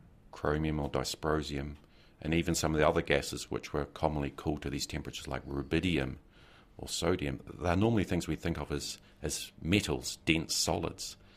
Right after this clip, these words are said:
But it turns out those atoms are very nice, and they have some properties that make them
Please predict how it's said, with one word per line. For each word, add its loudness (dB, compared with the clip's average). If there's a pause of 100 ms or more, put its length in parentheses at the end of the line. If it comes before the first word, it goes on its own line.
(540)
But 4
it -2
turns 6
out 4
those 6
atoms 2
are 2
very 4
nice, 4
and -2
they 0
have -4
some -4
properties -2
that -8
make -2
them -8